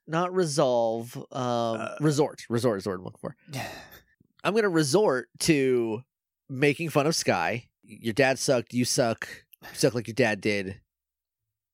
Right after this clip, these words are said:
Speaker 1: How you feel about that?"
Speaker 2: The same speech that Jack <laughs> gave him.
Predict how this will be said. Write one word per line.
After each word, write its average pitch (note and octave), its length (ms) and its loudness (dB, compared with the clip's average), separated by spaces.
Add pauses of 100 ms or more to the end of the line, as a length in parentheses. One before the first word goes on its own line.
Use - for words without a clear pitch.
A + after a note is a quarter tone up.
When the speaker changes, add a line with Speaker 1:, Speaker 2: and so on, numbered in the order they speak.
(120)
Speaker 1:
How A#2 140 0
you A2 100 0
feel G#2+ 200 0
about F2+ 260 -4
that?" G2 380 0
Speaker 2:
The C3 100 -6
same C#3+ 280 0
speech C3 360 -4
that A2+ 160 -2
Jack - 400 -6
<laughs> - 0 -
gave D#3+ 300 0
him. G3 220 0